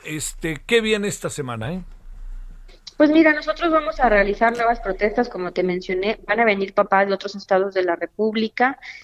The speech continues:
Speaker 2: ya se está viendo esa situación y también asociaciones que van a venir, porque con, tú sabes, con lo del tema también de la reforma fiscal, ah, las asociaciones dicen, "A ver, nosotros el poco dinero que nos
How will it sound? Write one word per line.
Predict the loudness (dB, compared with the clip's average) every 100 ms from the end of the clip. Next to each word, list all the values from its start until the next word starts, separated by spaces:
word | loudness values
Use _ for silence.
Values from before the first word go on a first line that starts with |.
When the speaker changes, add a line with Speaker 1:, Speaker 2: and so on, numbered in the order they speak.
| _
Speaker 2:
ya | 2 4
se | 4 2
está | 4 4
viendo | 4 2
esa | -2 -2
situación | -4 0 0 4 2
y | 4
también | 0 2 2
asociaciones | 2 -2 -4 -2 2 4 4 2
que | 2
van | 4
a | 4
venir, | 2 0 -2 0
porque | -2 2 0 0 -6 -20 _
con, | -2 0
tú | 2
sabes, | 4 4 4
con | 2
lo | 4
del | 2
tema | 2 2 2
también | 2 0 4
de | 6
la | 6
reforma | 4 0 0 0
fiscal, | -4 -8 2 2 2 0
ah, | -6 -6 -4
las | -2 -2
asociaciones | -4 -10 -2 2 2 0
dicen, | 0 0 0
"A | 2
ver, | 2 0
nosotros | -6 -2 -2 2 2 2 -4 _
el | 0
poco | 2 2 4
dinero | 4 2 2
que | 0
nos | -6 -10